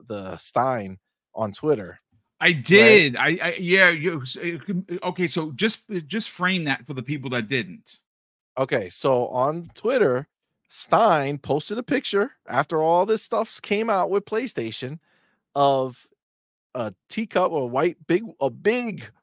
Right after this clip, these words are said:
Speaker 1: white
Speaker 2: A big
Speaker 1: teacup.
Speaker 2: one. I mean, like,
Speaker 1: Big,
Speaker 2: like,
Speaker 1: huge white
Speaker 2: this
Speaker 1: teacup.
Speaker 2: Mm.
Speaker 1: Yep, huge.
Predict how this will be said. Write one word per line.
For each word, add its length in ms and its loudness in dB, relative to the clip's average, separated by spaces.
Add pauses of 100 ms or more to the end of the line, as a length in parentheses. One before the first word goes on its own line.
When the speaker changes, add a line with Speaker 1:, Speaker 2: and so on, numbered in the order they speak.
(120)
Speaker 1:
white 400 2 (220)
Speaker 2:
A 80 2
big 120 4 (140)
Speaker 1:
teacup. 180 2
Speaker 2:
one. 360 0
I 80 2
mean, 200 0
like, 260 4
Speaker 1:
Big, 220 0
Speaker 2:
like, 240 0
Speaker 1:
huge 320 -10
white 80 -14
Speaker 2:
this 380 2
Speaker 1:
teacup. 400 -4 (440)
Speaker 2:
Mm. 80 2
Speaker 1:
Yep, 140 6
huge. 640 -6